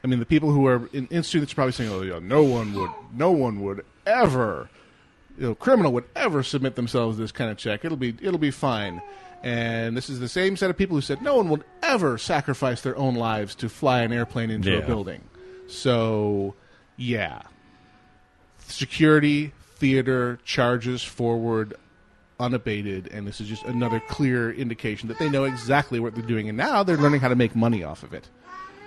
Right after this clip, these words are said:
Speaker 1: Way to go, T S A. But I'm not bitter. And that's way over time for us, so I'm gonna take us to our next break. We have this week's episode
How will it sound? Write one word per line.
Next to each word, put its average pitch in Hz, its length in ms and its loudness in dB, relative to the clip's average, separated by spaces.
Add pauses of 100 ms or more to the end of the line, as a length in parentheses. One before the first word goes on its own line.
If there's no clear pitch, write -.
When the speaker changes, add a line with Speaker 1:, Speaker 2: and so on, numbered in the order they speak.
Speaker 1:
Way 113 160 0
to 120 80 0
go, 110 460 2
T 95 260 -4
S 95 180 -8
A. 53 260 -10 (420)
But 117 120 0
I'm 135 160 0
not 151 220 -2
bitter. 170 260 -4 (600)
And 120 100 -2
that's 143 160 -2
way 113 320 6
over 120 200 2
time 107 200 -4
for 113 140 -4
us, 160 140 -2
so - 180 -6
I'm 151 80 -4
gonna 131 140 -4
take 135 120 -4
us 120 100 -6
to 120 100 -2
our 110 60 -2
next 110 160 -6
break. 170 220 -2
We 123 80 0
have 120 120 -2 (140)
this - 240 2
week's 170 220 2
episode 185 580 4